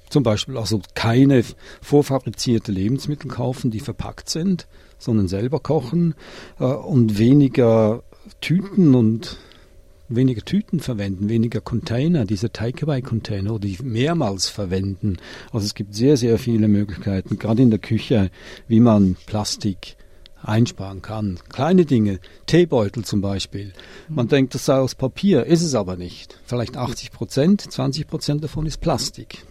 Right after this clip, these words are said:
Speaker 1: Man muss ja nicht immer Teebeutel verwenden, man kann auch getrocknete Kräuter kaufen oder sie im eigenen Garten aufziehen und dann trocknen und somit, äh, Tee kochen.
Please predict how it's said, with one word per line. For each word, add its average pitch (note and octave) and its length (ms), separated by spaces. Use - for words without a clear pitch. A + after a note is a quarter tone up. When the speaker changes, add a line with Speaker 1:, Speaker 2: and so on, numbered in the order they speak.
Speaker 1:
Man G#2+ 120
muss C#3+ 120
ja D#3+ 60
nicht A2+ 180
immer G#2 180
Teebeutel G#2+ 540
verwenden, A#2+ 480
man E3+ 140
kann A2+ 160
auch G2 160
getrocknete - 580
Kräuter - 400
kaufen C#3 540
oder A2+ 140
sie G#2 100
im G2+ 80
eigenen G#2 340
Garten G2 460
aufziehen C#3 580
und C3 300
dann G#2 180
trocknen C#3 640
und A2+ 180
somit, G#2+ 520
äh, G2 180
Tee D3 240
kochen. - 540